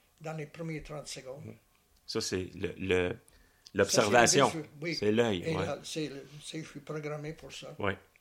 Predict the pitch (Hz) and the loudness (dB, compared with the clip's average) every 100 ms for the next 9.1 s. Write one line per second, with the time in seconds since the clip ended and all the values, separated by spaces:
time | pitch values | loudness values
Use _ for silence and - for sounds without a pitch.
0 | _ _ - 120 156 147 - 170 143 117 | _ _ 6 8 8 8 6 4 6 6
1 | 107 113 104 - 92 87 78 - - - | 6 6 2 0 -8 -8 -12 -14 -14 -12
2 | - - - - - - 143 147 147 - | -14 -14 -12 -10 -8 -10 -10 -12 -12 -12
3 | - - 143 170 175 - 147 165 - 104 | -12 -12 -10 -10 -10 -16 -12 -10 -8 -8
4 | 165 - 147 151 135 131 - 101 - _ | -10 -12 -12 -10 -10 -12 -10 -10 -12 _
5 | _ _ _ - - - 95 92 92 90 | _ _ _ -20 -18 -2 2 4 2 0
6 | 92 - 95 92 98 98 107 101 117 113 | -4 -6 -2 0 2 0 -4 -6 -6 -8
7 | 90 92 90 101 127 - - 95 - 98 | -6 -8 -8 -10 -14 -14 -10 -10 -8 -8
8 | - 104 107 - 95 92 90 - - 107 | -6 -6 -6 -10 -12 -10 -10 -8 -6 -8